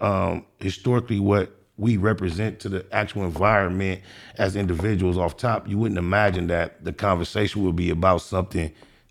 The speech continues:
on this level. You would think we'd be here shooting the shit about things f-, with far less consequence and, um, you know, uh, uh, uh, uh, uh, uh, importance. But I appreciate the fact to be able to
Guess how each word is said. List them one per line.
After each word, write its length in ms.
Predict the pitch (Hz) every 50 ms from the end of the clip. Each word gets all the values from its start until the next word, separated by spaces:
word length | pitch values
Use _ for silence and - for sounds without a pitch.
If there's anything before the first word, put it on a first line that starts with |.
| _ _ _ _ _ -
on 160 | 98 95 92
this 180 | 98 90 - -
level. 340 | 101 113 117 98 - - 85
You 120 | 90 98
would 160 | 95 90 -
think 180 | - 110 98 92
we'd 180 | 95 98 92
be 120 | 90 92 85
here 180 | 98 107 92
shooting 300 | 87 - - 127 117 101
the 60 | 98 85
shit 240 | - - 131 120 107
about 320 | 95 98 92 90 90 107
things 260 | 104 98 98 92 85 - - - - - -
f-, 160 | - - -
with 200 | 110 104 98 -
far 260 | - 113 107 101 95
less 180 | 95 95 87 -
consequence 800 | - - 107 104 98 - 92 87 - - 98 95 92 90 - - - - - - - _
and, 240 | - 95 92 90 85 87
um, 640 | 87 87 82 82 80 82 80 78 78 82 - - - _ _ _ _ 110
you 180 | 104 87 95
know, 180 | 98 95 87 87
uh, 420 | - 92 90 85 82 82 80 78 -
uh, 40 | 82
uh, 340 | 87 - - - - - 92
uh, 480 | 90 85 87 82 82 80 78 73 76 - _ -
uh, 40 | - 85
uh, 40 | -
importance. 680 | - 80 76 - - 135 160 127 - 82 71 - - - - - - - - -
But 120 | - 90 85
I 80 | 82
appreciate 420 | 85 - - 143 139 - 135 107 92
the 80 | 107
fact 420 | - - 107 95 92 95 92 - - - - - -
to 80 | 104
be 140 | 87 95 95
able 220 | 90 87 85 87 85
to 220 | 87 82 80 -